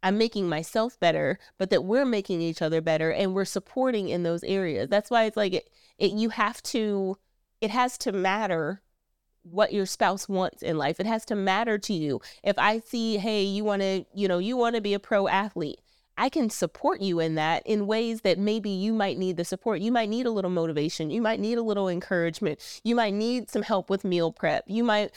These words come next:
want somebody to shoot around in the gym with. You might want somebody that can, you know, that we can go on walks in the morning or whatever that thing is. My job is to still be a good partner,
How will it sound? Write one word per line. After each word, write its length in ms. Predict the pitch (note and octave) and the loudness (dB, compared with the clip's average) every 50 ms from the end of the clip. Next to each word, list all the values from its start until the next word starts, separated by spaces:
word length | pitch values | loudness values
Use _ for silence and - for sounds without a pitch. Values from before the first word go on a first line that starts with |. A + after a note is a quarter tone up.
| - - - | -16 -12 -4
want 260 | F#3+ G3 G#3+ A3+ A3 | 0 2 2 2 0
somebody 300 | - C4+ A#3+ A3 G3+ G3 | 0 -2 0 0 0 0
to 100 | F3+ F#3 | 0 0
shoot 220 | F3+ - - A3 | -2 -2 -2 -2
around 320 | F#3+ F3 F3+ F3 E3+ E3 E3 | 0 0 2 2 2 2 0
in 80 | E3 | 0
the 80 | E3 E3 | 0 -2
gym 320 | E3 F3 F#3 F3 E3 D#3+ | -2 0 0 0 0 0
with. 260 | D#3+ D#3+ D3+ E3+ - - | 0 0 0 -2 -2 -2
You 100 | A3+ A#3 | 0 0
might 300 | A#3+ A3 G#3+ A3 G#3+ F3+ | 2 2 2 2 0 0
want 300 | G3 G3 A#3 B3+ B3 - | 0 2 2 0 0 0
somebody 300 | C4+ C4 A#3 G#3+ A3+ G#3 | 0 0 0 0 0 0
that 200 | F#3 F#3+ - - | 0 0 0 0
can, 280 | - G3 F#3 F#3 F#3 - - | 0 0 0 0 -2 -4 -2
you 120 | A3+ A3 | 0 2
know, 240 | F#3+ F3+ F3+ F3+ F3 - - - - - | 4 4 2 0 -2 -4 -10 -14 -8 -4
that 100 | F#3+ F3+ | -2 -2
we 100 | G3 A3 | -2 -2
can 140 | - G#3+ F#3+ | -2 -2 0
go 160 | F#3+ F#3+ F#3 | 2 2 2
on 160 | F3+ F3 F3 | 2 2 2
walks 320 | F3+ F#3+ G3+ F3+ - - - | 2 2 2 2 0 -4 -4
in 80 | G#3 | -4
the 80 | G3+ F3+ | -2 -2
morning 320 | F3+ F3+ F#3 F3+ F3 F3 | -2 -2 -2 -2 -2 0
or 100 | C#3 F#3 | 0 0
whatever 400 | F#3+ G3 G#3+ A3+ B3 A#3+ A3+ A3+ | 0 0 0 0 0 0 0 0
that 180 | G#3 G#3 D#3+ - | 0 0 0 0
thing 180 | - G#3 G3+ G#3+ | -2 -2 0 0
is. 180 | A#3+ A#3+ A#3 | 0 0 0
My 160 | A3 G#3+ A3 | 0 0 0
job 260 | A3 A3 G#3+ G#3 G3 G3+ | 0 0 0 0 0 -2
is 80 | G3+ | -6
to 100 | - G3+ | -8 -10
still 220 | - - - G#3+ G3+ | -6 -2 -2 0 0
be 140 | F#3 F3+ | 2 2
a 80 | E3+ E3+ | 0 0
good 180 | E3 F3 E3+ - | 0 -2 -4 -2
partner, 540 | - - C4 C4 - F#3+ F3+ E3 E3+ F#3 | -2 0 0 0 0 0 0 0 0 -2